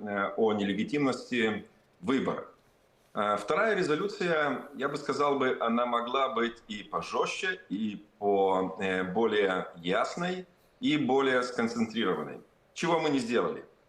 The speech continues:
Мы признали <clears throat> выборы, результаты нелегитимными, но мы не признали <laughs> царя нелегитимным, то есть, э, не, не назвали его, э, лже-, э, Владимиром.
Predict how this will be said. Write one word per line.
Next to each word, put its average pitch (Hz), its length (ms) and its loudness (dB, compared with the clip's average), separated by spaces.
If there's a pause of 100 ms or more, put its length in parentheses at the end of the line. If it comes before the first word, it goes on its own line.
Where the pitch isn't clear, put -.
(140)
Мы 127 140 0
признали 139 640 0 (160)
<clears throat> 147 380 -2
выборы, 156 500 0
результаты 120 840 0
нелегитимными, 107 920 -2 (400)
но 117 340 2
мы 120 160 4
не 123 120 2
признали 117 800 0 (200)
<laughs> - 220 -10
царя 185 420 0
нелегитимным, 98 760 -2
то 117 180 0
есть, 107 380 -4
э, 104 360 0 (400)
не, 110 260 2
не 120 180 6
назвали 117 500 2
его, 113 640 2
э, 110 160 0
лже-, 107 400 0 (160)
э, 117 220 0
Владимиром. 131 640 -2